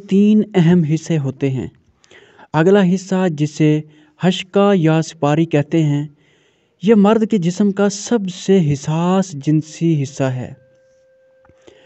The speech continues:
दूसरा दरमियानी हिस्से को बॉडी कहते हैं और तीसरा आखिरी हिस्से को जड़ कहते हैं। उज़्व तनासिल तीन अहम काम सरंजाम देता है। नंबर एक,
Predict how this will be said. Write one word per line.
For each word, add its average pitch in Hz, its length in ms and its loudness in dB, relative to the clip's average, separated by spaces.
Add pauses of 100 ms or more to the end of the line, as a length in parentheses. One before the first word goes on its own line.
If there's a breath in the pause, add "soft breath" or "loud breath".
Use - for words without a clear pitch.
(220 soft breath)
दूसरा 202 460 2
दरमियानी 151 540 4
हिस्से 180 340 2
को 151 160 0 (680 soft breath)
बॉडी 147 460 2
कहते 196 360 0
हैं 156 240 2 (420 soft breath)
और 196 120 0
तीसरा 196 460 0 (260)
आखिरी 208 320 0
हिस्से 160 380 0
को 151 160 -2 (720 soft breath)
जड़ 170 400 0
कहते 143 340 0
हैं। 123 280 -6 (720)
उज़्व 202 200 2
तनासिल 220 520 0
तीन 202 260 2 (180)
अहम 196 300 2 (140)
काम 170 220 0
सरंजाम 151 560 0
देता 143 340 0
है। 143 200 0 (720 soft breath)
नंबर 185 280 4
एक, 139 400 0